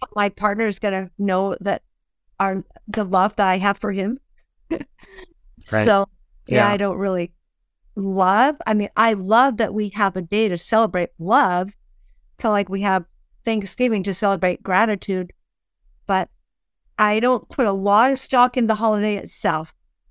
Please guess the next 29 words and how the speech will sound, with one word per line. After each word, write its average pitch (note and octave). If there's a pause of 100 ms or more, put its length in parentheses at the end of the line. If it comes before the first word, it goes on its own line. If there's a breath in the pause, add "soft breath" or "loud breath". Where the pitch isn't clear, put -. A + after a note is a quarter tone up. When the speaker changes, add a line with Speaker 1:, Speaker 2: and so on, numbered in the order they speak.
Speaker 1:
I'd F#3
like F3+
to F3
just F#3 (240)
practice F#3
it F#3
every F3+ (100)
day. E3 (640)
Speaker 2:
So B2+ (120)
that's C3+
our B2
first D3+
wisdom B2+
of A#2
our A#2
conversation, B2
isn't A2+
it? A2 (160)
Yeah, B2
that A2+ (360)
even D#3
though C#3
it's -
great, C3+
we A#2+
recognize B2
love, C3
something's D#3
happened C3+